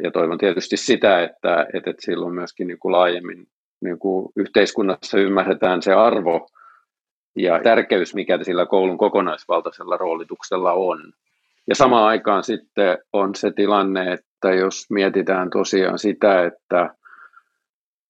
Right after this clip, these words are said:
miten me itse kukin olemme kohdanneet tämän yllättävän ja ennakoimattoman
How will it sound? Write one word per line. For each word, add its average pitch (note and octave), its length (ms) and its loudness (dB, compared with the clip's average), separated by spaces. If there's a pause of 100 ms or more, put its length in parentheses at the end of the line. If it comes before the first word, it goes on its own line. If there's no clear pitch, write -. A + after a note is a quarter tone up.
(100)
miten G#2+ 800 2
me G#2 300 2
itse A2 480 -2
kukin B2+ 520 0
olemme G2+ 440 2
kohdanneet G2 760 2 (220)
tämän F#2+ 600 0 (320)
yllättävän G2 880 0
ja F#2 120 -2
ennakoimattoman F#2 1300 -2